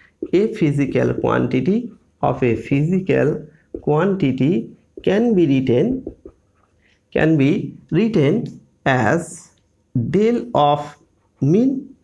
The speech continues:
A mean, that means minimum, mean value plus minus the mean of, mean of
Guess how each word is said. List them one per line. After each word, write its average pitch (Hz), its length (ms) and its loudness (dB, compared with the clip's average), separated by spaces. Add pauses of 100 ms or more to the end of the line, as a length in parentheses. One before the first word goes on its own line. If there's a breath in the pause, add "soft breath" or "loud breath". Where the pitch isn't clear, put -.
(800)
A 185 140 4
mean, 202 560 0 (760)
that 127 200 -2
means 120 360 0
minimum, 214 520 0 (320 loud breath)
mean 220 280 2
value 175 500 0 (200)
plus 240 380 -2
minus 139 720 0 (300)
the 131 460 0 (180)
mean 214 540 0
of, 135 480 0 (1000)
mean 202 460 0
of 127 480 -2